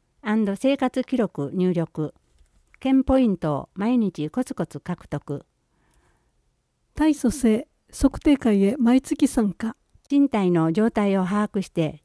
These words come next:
Speaker 1: 腸チケットを毎月獲得。腸の検診を受けて結果を提出。健康を心がけた生活で、県ポイントアンド腸チケットを獲得。ステップ一、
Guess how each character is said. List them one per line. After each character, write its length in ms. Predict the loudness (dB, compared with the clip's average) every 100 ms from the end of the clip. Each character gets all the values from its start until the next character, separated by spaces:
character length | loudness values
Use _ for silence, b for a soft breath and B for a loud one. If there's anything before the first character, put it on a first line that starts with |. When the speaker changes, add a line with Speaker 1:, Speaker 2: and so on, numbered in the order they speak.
| 0
Speaker 1:
腸 240 | 2 2 0
チ 120 | -4
ケ 100 | -4
ッ 60 | -2
ト 180 | -2 -2
を 40 |
毎 240 | 0 0 0
月 380 | -4 -4 -4 -4
獲 200 | -14 -14 -8
得。 340 | -6 -4 -6 _ _ _ _ _ _ _ _ -2
腸 200 | 0 2
の 180 | 0 -2
検 260 | -2 -2 0
診 240 | 0 0
を 40 |
受 180 | 0 -4
け 60 | -4
て 240 | -6 -6 _
結 240 | -6 -4
果 140 | -2 -2
を 60 |
提 240 | 2 0 0
出。 380 | -4 -6 -6 -6 _ _ _ _
健 200 | -2 2
康 140 | 2 2
を 380 | 2 2 0 -2
心 360 | -2 2 2
が 120 | 2 -2
け 80 |
た 160 | -4 -4
生 200 | -2 -4
活 260 | -4 -4 -2
で、 220 | -4 -6 _
県 260 | 0 2 2
ポ 160 | 2 2
イ 100 | 2
ン 120 | 0
ト 240 | -4 -4 -4
ア 60 |
ン 100 | -2
ド 120 | -2
腸 340 | -6 -4 -2 -2
チ 140 | -4
ケ 100 | -4
ッ 60 | -4 -2
ト 140 | -2
を 40 |
獲 260 | -2 -8 -8
得。 320 | -12 -10 -14 -14 _ _ _ _ _ _ _ _ _
ス 100 | -6
テ 120 | -6
ッ 60 |
プ 340 | -4 -10 -10 -8
一、 380 | -10 -6 -6